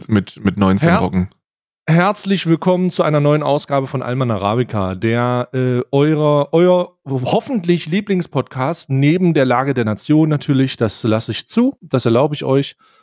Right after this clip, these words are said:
Speaker 2: Da muss man auch mal so frei sein und sagen, das ist auch sehr gut. Ähm, andernfalls,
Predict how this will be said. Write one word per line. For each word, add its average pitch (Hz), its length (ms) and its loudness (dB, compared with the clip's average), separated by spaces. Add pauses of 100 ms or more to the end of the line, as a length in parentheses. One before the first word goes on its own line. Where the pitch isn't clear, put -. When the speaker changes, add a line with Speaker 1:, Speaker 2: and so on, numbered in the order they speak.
(220)
Speaker 2:
Da 123 80 0
muss 135 180 0
man 131 100 2
auch 123 80 2
mal 127 120 2
so 110 100 0
frei 113 240 -2
sein 107 220 0
und 101 80 -4
sagen, 98 240 -2
das 92 120 -8
ist 104 60 -20
auch 104 200 -14
sehr 117 120 -18
gut. - 260 -20 (120)
Ähm, 127 420 0
andernfalls, 143 680 0